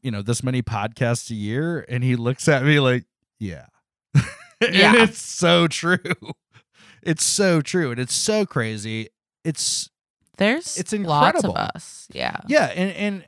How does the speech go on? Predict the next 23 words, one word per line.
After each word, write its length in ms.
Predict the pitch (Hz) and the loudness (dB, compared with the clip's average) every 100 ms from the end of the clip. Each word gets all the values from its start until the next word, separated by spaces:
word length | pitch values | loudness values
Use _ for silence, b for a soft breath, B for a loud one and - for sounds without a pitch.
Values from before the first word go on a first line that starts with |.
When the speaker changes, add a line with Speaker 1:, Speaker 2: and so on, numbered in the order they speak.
| _ | _
Speaker 1:
and 140 | 208 | -6
it's 120 | 208 208 | -4 -4
also 360 | 190 233 208 | -6 -2 0
wildly 560 | 156 131 143 170 160 160 | 0 0 -4 -4 -2 -2
diverse, 440 | 143 147 185 - | 0 -2 -2 0
which 140 | 147 151 | -2 0
is 160 | 156 | -2
so 220 | - 226 | -2 0
representative 680 | 208 170 151 131 147 151 117 | 2 0 -2 -4 -4 -4 -6
of 160 | 110 - | -8 -8
Columbus. 680 | 123 120 117 69 62 - - | -6 -6 -6 -10 -12 -12 -4
Speaker 2:
Mm-hmm. 440 | 208 214 196 175 175 - | 0 2 0 -4 -6 -8
Speaker 1:
Columbus 400 | - 196 214 180 | 0 2 2 2
is 140 | 143 123 | 0 -2
an 40 | |
amazing 500 | 113 113 113 101 98 | -4 -2 -4 -6 -8
city, 400 | - 104 85 69 98 | -8 -8 -10 -14 -14
like, 240 | 101 98 - _ | -12 -10 -12 _
for 460 | - - 110 104 - _ _ 110 90 _ _ 117 127 | -20 -8 -6 -4 -8 _ _ -20 _ _ _ _ _
just 220 | 151 220 - | -10 -10 -8
the 240 | 226 180 | -8 -8
amount 440 | 139 143 131 143 131 | -8 -6 -6 -6 -8
of 460 | - 127 113 104 | -8 -6 -6 -10